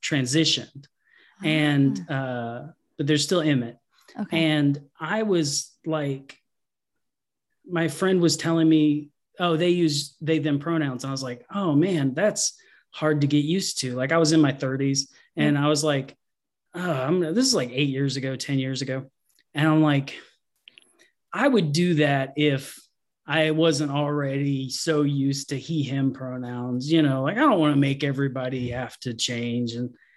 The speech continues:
Speaker 1: then just over time, I started using they, them for, for Emmett, you know, and it was like, "This is fine. This is normal."
Speaker 2: Yeah,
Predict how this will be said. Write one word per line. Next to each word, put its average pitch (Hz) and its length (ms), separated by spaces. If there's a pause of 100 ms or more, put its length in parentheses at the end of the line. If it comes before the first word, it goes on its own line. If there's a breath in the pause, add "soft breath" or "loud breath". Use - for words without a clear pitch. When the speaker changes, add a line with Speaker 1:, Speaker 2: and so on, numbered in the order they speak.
(380 soft breath)
Speaker 1:
then 175 140
just 190 220
over 220 240
time, 202 480
I 143 100
started 156 560
using 156 380
they, 147 160
them 143 280
for, 135 600
for 127 260
Emmett, 147 500
you 143 120
know, 131 380 (420 soft breath)
and 156 360
it 156 100
was 151 200
like, 147 420 (280)
"This 220 220
is 214 240
fine. 120 480
This 151 180
is 160 140
normal." 127 580 (180)
Speaker 2:
Yeah, - 80